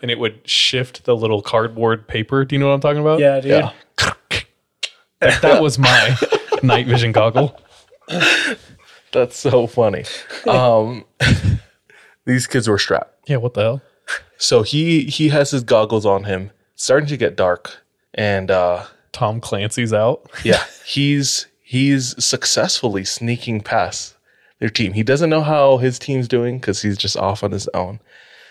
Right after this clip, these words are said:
Speaker 3: But he's, like, taking his time, waiting for people to run past him. He's hiding.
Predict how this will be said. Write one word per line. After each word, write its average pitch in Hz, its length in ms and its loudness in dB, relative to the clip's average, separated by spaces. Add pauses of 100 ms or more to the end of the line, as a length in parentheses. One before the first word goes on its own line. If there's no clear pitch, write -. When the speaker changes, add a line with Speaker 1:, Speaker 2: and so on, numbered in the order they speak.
(160)
Speaker 3:
But - 160 -2
he's, 107 240 0
like, 85 280 -2 (520)
taking 156 320 0
his 156 220 4
time, 139 460 0 (640)
waiting 117 340 2
for 110 320 2
people 113 360 -2
to 98 420 2 (160)
run 107 280 0
past 101 420 -4
him. 98 360 -4
He's 101 220 -8
hiding. 101 520 -2